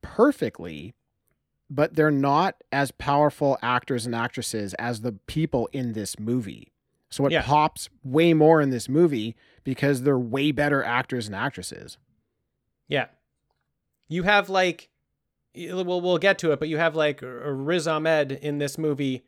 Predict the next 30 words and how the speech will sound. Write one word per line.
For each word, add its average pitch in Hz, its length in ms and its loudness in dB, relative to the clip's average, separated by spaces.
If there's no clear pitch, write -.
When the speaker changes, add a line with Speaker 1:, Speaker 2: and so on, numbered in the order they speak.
Speaker 2:
who 151 500 0
is, 147 300 0
like, 143 300 -2
I 165 60 0
don't 175 120 2
know, 151 160 2
probably 156 360 0
seventh, 151 520 -2
eighth, - 340 -6
ninth 156 360 -4
build, 165 300 -2
and 151 200 -8
he's, 165 180 -4
like, 180 140 -2
an 202 60 0
Oscar 226 240 2
nominee. 107 360 -6
Speaker 1:
Yeah. 151 100 0
Speaker 2:
Like, 156 160 0
that's 214 180 6
how 208 140 4
deep 202 360 0
this 151 240 2
is. 117 200 6
That's 170 180 -2
how 190 80 2
deep 190 360 -4
this 147 160 0
cast 165 380 -4
is. - 280 -18